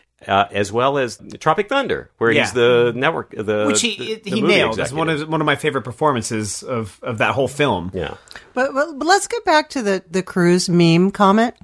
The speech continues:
Speaker 1: Yeah.
Speaker 3: <laughs> I think there should be a meme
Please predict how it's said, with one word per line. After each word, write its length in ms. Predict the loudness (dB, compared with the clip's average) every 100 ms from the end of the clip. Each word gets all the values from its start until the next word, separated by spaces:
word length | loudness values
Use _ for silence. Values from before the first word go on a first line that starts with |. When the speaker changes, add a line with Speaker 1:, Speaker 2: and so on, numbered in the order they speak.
| _
Speaker 1:
Yeah. 220 | -2 0 -2 -4 -2 -2
Speaker 3:
<laughs> 320 | -4 _ -2
I 180 | 2 2
think 180 | 0 -2
there 120 | -4
should 180 | -4 0
be 120 | 2
a 40 |
meme 760 | 4 6 6 6 4 0 -4